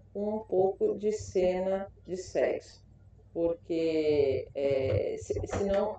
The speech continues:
fica um-, uma coisa cansativa. Então, eu fui dando um ritmo, né? A cada capítulo, é, ele, ele nunca termina n-, numa situação concluída, né? Então, sempre fica alguma coisa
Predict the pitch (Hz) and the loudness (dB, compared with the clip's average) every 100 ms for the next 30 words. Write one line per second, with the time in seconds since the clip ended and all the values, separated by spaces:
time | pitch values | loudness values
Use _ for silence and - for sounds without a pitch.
0 | - - 226 220 233 226 214 220 214 220 | -12 -8 -6 -2 -2 -2 -2 -2 2 4
1 | 220 226 226 226 233 233 208 175 160 165 | 2 -2 -4 -2 -2 0 2 2 2 -4
2 | 170 185 185 190 - - 180 185 202 196 | 0 2 2 0 -12 -6 -4 0 0 2
3 | 208 226 240 240 214 220 196 - - 139 | 2 4 0 0 0 0 -2 -6 -8 -6
4 | 143 156 165 180 - - - 160 160 220 | -2 2 2 0 -10 -18 -8 -4 2 4
5 | 240 240 202 - 214 247 247 - 175 156 | 6 4 0 -2 -4 -2 -4 0 2 4
6 | 147 143 - - - 240 - 180 175 170 | 4 2 -6 -2 2 4 4 4 4 4
7 | 180 196 233 294 339 302 254 214 220 226 | 6 6 6 4 4 6 6 8 6 6
8 | 208 190 165 156 - - 180 170 180 185 | 6 6 4 2 -2 -8 -6 -4 0 2
9 | 180 180 - 185 180 196 190 190 190 190 | 2 2 2 2 2 2 2 2 -2 0
10 | 185 165 190 240 226 180 180 196 196 185 | 2 4 4 4 2 4 4 2 2 2
11 | 180 185 - 208 208 214 - - 202 202 | 2 0 0 -2 2 0 0 -2 -2 0
12 | - 180 160 147 143 - - - - 175 | 4 6 8 6 0 -8 -20 -12 2 4
13 | 175 202 220 214 - 190 202 202 190 180 | 6 6 6 2 2 8 10 10 8 6
14 | 170 156 143 - | 6 6 2 -2